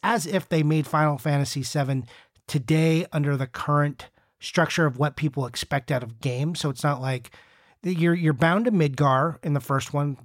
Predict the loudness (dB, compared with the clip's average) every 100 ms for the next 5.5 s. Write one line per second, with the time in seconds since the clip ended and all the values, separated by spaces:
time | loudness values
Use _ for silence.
0 | -20 _ 0 0 2 0 0 0 0 0
1 | 0 0 0 0 -2 -2 -4 -8 -10 -10
2 | -14 -20 -20 -8 0 2 0 -2 -6 -6
3 | -2 2 4 4 4 4 4 2 2 2
4 | 2 0 0 0 0 -2 -4 0 -2 0
5 | 0 0 0 -4